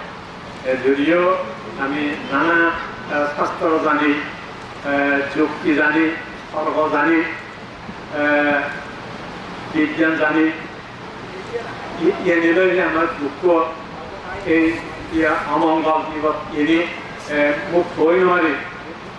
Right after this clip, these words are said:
এক্ষুনি ইনি, আহ, দিদির বুঝির ভুক্তভোগী হয়। তো, এই বলিয়া দিয়া গিয়া। এ, তো, যাই হোক, আহ, মোর ইয়া হলো যে,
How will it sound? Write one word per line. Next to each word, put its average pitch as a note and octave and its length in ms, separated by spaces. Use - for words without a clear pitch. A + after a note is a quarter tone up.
এক্ষুনি F3 540
ইনি, D3+ 560
আহ, C#3 680
দিদির E3 480
বুঝির C#3+ 340
ভুক্তভোগী C3+ 540
হয়। - 380
তো, E3+ 120
এই D#3 140
বলিয়া E3 320
দিয়া D#3 360
গিয়া। C3 200
এ, C#3+ 300
তো, F3+ 160
যাই F#3+ 240
হোক, G3+ 140
আহ, D3 520
মোর E3 320
ইয়া D#3+ 200
হলো F3 200
যে, E3+ 120